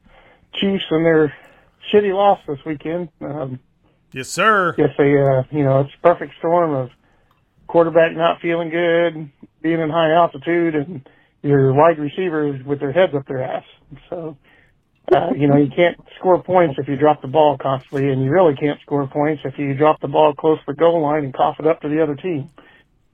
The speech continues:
Speaker 1: Uh, kinda hard to win with five turnovers against you.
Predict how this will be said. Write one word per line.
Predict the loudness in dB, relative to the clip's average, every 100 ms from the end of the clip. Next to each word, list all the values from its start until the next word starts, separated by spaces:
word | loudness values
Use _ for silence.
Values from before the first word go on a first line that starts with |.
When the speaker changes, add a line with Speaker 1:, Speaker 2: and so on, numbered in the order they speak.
| _
Speaker 1:
Uh, | -8 -6 -2
kinda | 2
hard | 2 2
to | 0
win | 0 0
with | -4 -4
five | -4 -4 -4
turnovers | -6 -4 -6 -6 -6
against | -6 -8 -6
you. | -6